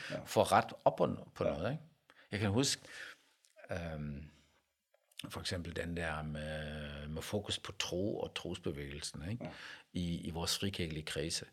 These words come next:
Speaker 1: Ja.
Speaker 2: Der var altså også behov for, at man snakkede om tro igen,
Speaker 1: Ja.
Speaker 2: fordi det var så næsten, øh, <laughs>
Speaker 1: Ja, ja.
Speaker 2: glemt, ikke?
Speaker 1: Ja.
Speaker 2: Så der kommer overfokus i det, og det går i ekstremer, men efter et par år,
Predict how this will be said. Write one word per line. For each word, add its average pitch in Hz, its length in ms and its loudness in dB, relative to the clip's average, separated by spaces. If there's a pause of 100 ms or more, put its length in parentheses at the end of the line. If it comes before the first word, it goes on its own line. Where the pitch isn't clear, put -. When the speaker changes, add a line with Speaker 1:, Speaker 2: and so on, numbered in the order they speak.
(180)
Speaker 1:
Ja. - 140 -12
Speaker 2:
Der 98 60 8
var 95 180 8
altså 98 200 8
også 101 160 4
behov 104 360 8
for, 95 240 8
at - 180 0
man 82 120 -2
snakkede 76 340 -4
om 73 80 -6
tro 73 280 -4
igen, - 200 -6
Speaker 1:
Ja. - 140 -4
Speaker 2:
fordi 87 240 -2
det 95 160 2
var 98 120 8
så 110 120 4
næsten, 98 500 2
øh, 85 60 0
<laughs> 85 40 0 (840)
Speaker 1:
Ja, 151 80 6
ja. 185 60 6
Speaker 2:
glemt, 127 380 6
ikke? 127 200 8 (100)
Speaker 1:
Ja. 143 60 0 (220)
Speaker 2:
Så 131 140 10
der 120 80 12
kommer 123 360 10
overfokus 151 580 12
i 131 100 6
det, 113 100 12
og 104 140 8
det 101 80 6
går 113 160 12
i 104 160 6
ekstremer, 131 540 8
men 95 240 2
efter 107 260 6
et 98 80 6
par - 260 4
år, - 320 4